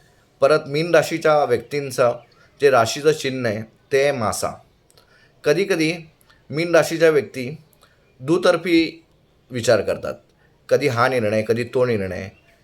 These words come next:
कधीकधी निर्णय, त्यांची निर्णय घेण्याची क्षमता जी असते,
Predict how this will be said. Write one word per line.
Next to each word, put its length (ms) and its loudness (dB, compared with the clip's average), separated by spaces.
कधीकधी 340 0
निर्णय, 340 0
त्यांची 560 -4
निर्णय 340 0
घेण्याची 260 -2
क्षमता 380 0
जी 160 0
असते, 380 -2